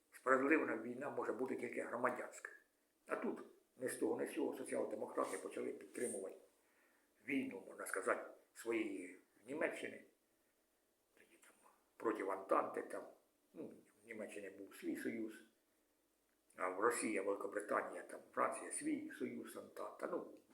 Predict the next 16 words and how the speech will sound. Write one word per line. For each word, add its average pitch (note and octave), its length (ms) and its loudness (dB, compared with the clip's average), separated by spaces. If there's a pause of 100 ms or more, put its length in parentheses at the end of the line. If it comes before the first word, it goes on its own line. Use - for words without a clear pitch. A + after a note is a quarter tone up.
за G2 80 -4
це - 120 2
не - 80 -8
будемо - 280 -14
балакати. - 420 -2 (1200)
Почнемо C3 420 4
зразу A#2 560 6 (1700)
лютнева A#2+ 440 2
революція G#2+ 640 0
в G#2 100 -8
Росії. - 440 -2 (680)
Ну, - 140 -18 (280)
бур-, A2 340 -4 (300)
буржуазна A#2 440 2
революція. - 440 -16 (1080)
Ленін C#3 440 2